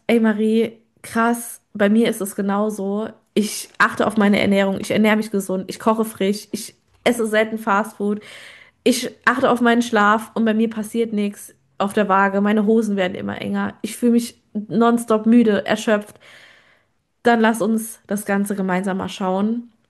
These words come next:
und klick mal hier unter dem Video, unter dem Podcast auf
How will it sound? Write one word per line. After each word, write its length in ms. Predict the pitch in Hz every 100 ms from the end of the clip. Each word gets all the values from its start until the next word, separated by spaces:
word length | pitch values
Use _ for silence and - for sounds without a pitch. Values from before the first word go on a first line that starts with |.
| -
und 480 | 202 202 196 185 - _ _ _ _ -
klick 260 | - 240
mal 320 | 220 208 202 -
hier 240 | 208 208
unter 220 | 202 208
dem 160 | 196 196
Video, 260 | 214 208 190
unter 180 | 202
dem 140 | 190 190
Podcast 760 | 208 214 - 190 202 208 - _ - - - - _
auf 480 | - 226 240 233 -